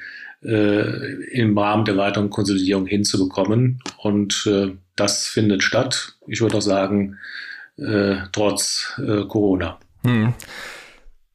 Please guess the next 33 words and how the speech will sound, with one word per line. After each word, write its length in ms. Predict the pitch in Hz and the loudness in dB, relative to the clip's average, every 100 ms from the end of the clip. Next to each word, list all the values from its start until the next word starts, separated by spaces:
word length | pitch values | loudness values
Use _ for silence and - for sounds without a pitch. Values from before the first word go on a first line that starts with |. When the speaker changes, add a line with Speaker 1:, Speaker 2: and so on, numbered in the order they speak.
| _ _ _ _ | _ _ _ _
Speaker 2:
Das 200 | - 120 | 0 2
Geschäft 400 | 143 - 151 - | 2 2 2 2
besteht 240 | 135 - 139 | 0 2 2
ja 100 | 123 | 4
daraus, 380 | 120 127 120 | 4 2 2
dass 180 | - 117 | -2 0
sie 140 | 120 117 | 2 2
im 80 | |
Grunde 140 | 117 113 | 2 2
genommen 240 | 113 104 | 0 -2
Zahlungsabwicklung 920 | - 120 135 127 - - - - 139 117 | 0 2 2 2 -2 -2 -4 -2 0 2
zum 140 | 117 | 2
Beispiel 260 | 110 - 113 | 0 0 -2
für, 280 | 120 113 | 2 2
für 180 | 107 - | 2 0
Online-Shops 760 | 117 127 120 113 - 120 - - | 2 2 2 0 0 -2 -2 -2
oder 280 | 110 110 | 2 2
für, 500 | 104 - 127 107 92 | 0 -2 2 4 2
für 200 | - - | -2 0
Läden, 680 | 107 107 107 120 123 120 117 | 2 4 4 2 2 0 -2
äh, 140 | - 117 | 0 2
machen. 400 | 113 117 - 113 | 2 2 2 2
Warum 220 | 117 135 | 4 4
ist 120 | 123 | 2
das 220 | 123 - | 0 -2
Geschäft 400 | - - 127 - | -2 0 0 0
eigentlich 180 | - 104 | 0 2
überhaupt 280 | 110 110 - | 2 0 0
so, 240 | 113 107 | 2 4
so 160 | 104 107 | 4 2
attraktiv? 800 | - - 113 - 120 110 - - - _ _ - | 2 0 -2 0 2 2 0 -10 -16 _ _ 0
Speaker 1:
Nun, 140 | 127 | 4
wir 440 | 120 113 107 107 | 6 6 4 2